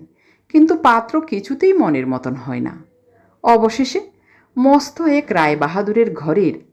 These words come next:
একমাত্র ছেলেকে সন্ধান করিয়া বাহির করিয়াছেন। উক্ত রায়বাহাদুরের পৈতৃক বিষয় আশয়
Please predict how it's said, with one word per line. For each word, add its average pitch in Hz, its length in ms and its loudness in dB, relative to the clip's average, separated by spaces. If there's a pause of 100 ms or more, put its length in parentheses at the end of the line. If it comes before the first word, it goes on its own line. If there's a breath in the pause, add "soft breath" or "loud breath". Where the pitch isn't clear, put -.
একমাত্র 220 560 -2
ছেলেকে 131 500 -4
সন্ধান 143 500 -2
করিয়া 185 360 -4 (560 soft breath)
বাহির 147 340 -2
করিয়াছেন। 127 760 -4 (580 soft breath)
উক্ত 277 280 -2
রায়বাহাদুরের 226 960 0
পৈতৃক 156 540 -6
বিষয় 202 360 -2
আশয় 208 400 -2